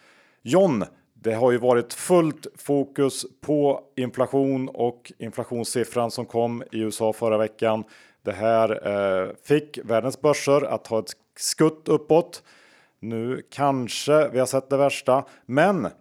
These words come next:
om man inte tror det, då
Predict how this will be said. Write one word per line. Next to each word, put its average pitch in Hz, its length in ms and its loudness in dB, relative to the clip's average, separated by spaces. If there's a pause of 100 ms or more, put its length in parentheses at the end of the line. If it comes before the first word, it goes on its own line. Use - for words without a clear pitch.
(240)
om 127 120 -4
man 139 140 2
inte 156 600 0 (280)
tror 113 240 -2
det, 87 240 0 (520)
då 147 520 0